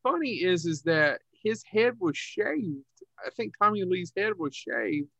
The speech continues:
for Cobb when he accepted his Best Supporting Actor for The Fugitive s-, Oscar. Do you guys remember this?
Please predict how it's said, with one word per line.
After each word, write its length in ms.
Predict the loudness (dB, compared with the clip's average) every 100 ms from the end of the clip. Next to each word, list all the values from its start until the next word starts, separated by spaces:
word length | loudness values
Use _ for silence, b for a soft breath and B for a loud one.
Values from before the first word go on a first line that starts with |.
| _ _ _ _
for 120 | -4 -2
Cobb 420 | 2 2 2 0
when 120 | -2
he 220 | 0 0
accepted 480 | -2 -2 -2 -2 -6 -2
his 300 | -2 -2 -6 -8
Best 200 | -4 -4
Supporting 440 | -6 -4 0 0 -2 -2
Actor 340 | -2 -2 -6 -4
for 80 |
The 100 | -8 -8 -8
Fugitive 440 | -8 -8 -8 -10 -10
s-, 300 | -20 -20 -20 -20 _ _ -4
Oscar. 360 | -4 -4 -10
Do 120 | -12
you 100 | -6
guys 220 | 0 0 2
remember 320 | 0 -2 -2
this? 320 | -6 -6 -10